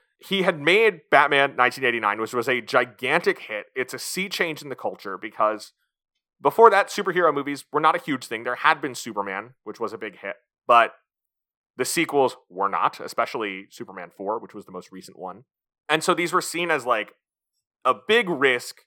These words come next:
an expensive risk that probably wouldn't pay off. But Batman was this enormous hit, and so Warner Brothers was like, "Yes, Tim Burton, please make us another Batman movie." And Tim Burton didn't really want to initially because he felt like it wasn't really his movie because of studio interference.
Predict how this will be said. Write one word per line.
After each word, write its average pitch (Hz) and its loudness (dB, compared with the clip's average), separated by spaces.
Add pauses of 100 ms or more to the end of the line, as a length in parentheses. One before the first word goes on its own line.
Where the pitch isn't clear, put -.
(600)
an 135 -2
expensive 170 0
risk 110 -4
that 127 -2
probably 139 0
wouldn't 110 -8
pay 95 -6
off. - -18 (720)
But 143 0
Batman 196 6
was 143 4
this 139 0 (100)
enormous 139 2
hit, 107 -2 (340)
and 139 -4
so 156 0
Warner 143 2
Brothers 131 2
was 120 -6
like, 113 0
"Yes, 160 4
Tim 165 -2
Burton, 117 6
please 117 -4
make 120 -2
us 120 -4
another 101 -2
Batman 92 -8
movie." 71 -16 (580)
And 143 0
Tim 160 0
Burton 165 6 (720)
didn't 220 2
really 156 0
want 180 8
to 147 2
initially 135 0
because 120 -2
he 135 -10
felt 143 4
like 123 2
it 120 -4
wasn't 110 2
really 101 -6
his 95 -12
movie 92 -14
because 95 -12
of 90 -12
studio 110 -2
interference. 180 2